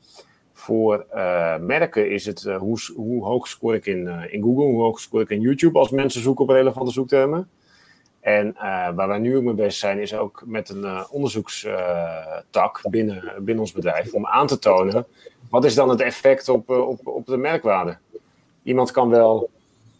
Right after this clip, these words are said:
eh, ehm, naar die, naar die video's kijken, die how-to video's of zo'n review, ehm, gaat die, maar is die daarna ook eerder geneigd om naar de winkel te gaan? Of is het, heeft hij een hogere merkbekendheid van dat merk?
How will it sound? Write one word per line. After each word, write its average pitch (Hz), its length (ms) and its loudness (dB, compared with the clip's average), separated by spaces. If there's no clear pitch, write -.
eh, 87 1040 -14
ehm, 85 320 -10
naar 104 180 -4
die, 113 100 -4
naar 120 160 0
die 113 160 4
video's 165 380 4
kijken, 107 340 4
die 107 120 2
how-to 120 320 2
video's 110 380 2
of 107 100 -2
zo'n 110 240 -2
review, 110 640 -2
ehm, 101 300 -6
gaat 127 260 0
die, 139 120 0
maar 127 220 0
is 139 140 -2
die 131 100 0
daarna 127 360 2
ook 135 220 2
eerder 143 340 0
geneigd 107 640 -2
om 113 360 -2
naar 110 140 -2
de 110 80 -2
winkel 127 260 -2
te 110 100 -8
gaan? 95 380 -6
Of 98 240 -12
is 113 160 -8
het, 104 120 -10
heeft 98 500 -4
hij 107 100 -2
een 101 60 -4
hogere 113 340 0
merkbekendheid 110 760 0
van 90 120 -8
dat 80 140 -4
merk? 82 320 -8